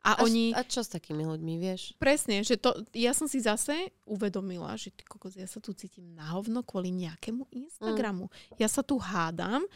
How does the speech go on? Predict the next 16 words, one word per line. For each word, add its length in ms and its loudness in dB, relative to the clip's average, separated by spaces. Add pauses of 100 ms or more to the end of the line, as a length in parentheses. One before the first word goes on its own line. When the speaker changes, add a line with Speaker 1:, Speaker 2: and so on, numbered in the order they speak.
(180)
Speaker 1:
nevenujem 640 6
zas 240 6
čas 240 6
mojej 240 4
dcere, 320 4
lebo 240 6
sa 160 4
tu 160 2
s 80 2
niekým 480 2
hádam, 640 2 (600)
kto 260 6
ma 160 8
nechce 340 2
pochopiť 800 -2
a 100 4